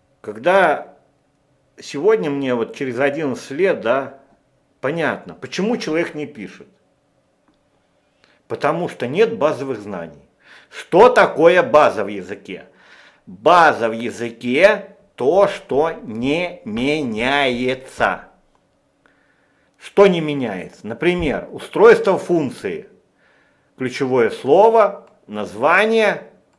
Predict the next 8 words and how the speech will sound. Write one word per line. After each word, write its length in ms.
параметры, 1000
тело. 520
Если 380
вы 120
откроете 880
Kotlin 640
или 240
JavaScript, 920